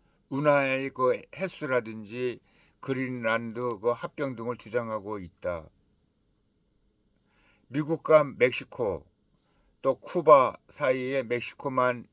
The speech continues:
그 이름도 아메리칸만으로 바꾸겠다고 한다.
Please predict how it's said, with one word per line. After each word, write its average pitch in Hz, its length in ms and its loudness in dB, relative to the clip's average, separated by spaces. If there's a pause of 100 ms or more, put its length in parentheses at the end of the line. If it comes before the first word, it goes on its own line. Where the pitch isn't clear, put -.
그 127 220 -2
이름도 127 720 -2 (1120)
아메리칸만으로 123 1120 -2
바꾸겠다고 107 640 -10
한다. 87 440 -12